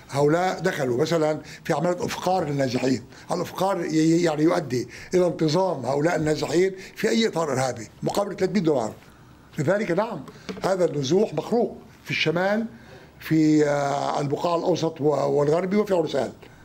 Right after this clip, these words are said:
والدليل على ذلك ما، ما نشهده لخمس انتحاريين قتلوا طفلة،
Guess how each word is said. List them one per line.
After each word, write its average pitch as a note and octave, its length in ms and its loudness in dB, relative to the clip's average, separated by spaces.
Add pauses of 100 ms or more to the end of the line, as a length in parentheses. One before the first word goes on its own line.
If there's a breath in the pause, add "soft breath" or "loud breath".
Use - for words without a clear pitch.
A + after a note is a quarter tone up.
(100)
والدليل D#3+ 260 2
على F#3 160 2
ذلك G#3 280 2 (280 loud breath)
ما، E3+ 160 2
ما F3 120 2
نشهده E3 420 2 (300 loud breath)
لخمس G3+ 420 0
انتحاريين F3+ 720 0
قتلوا F#3+ 480 2
طفلة، G#3 340 0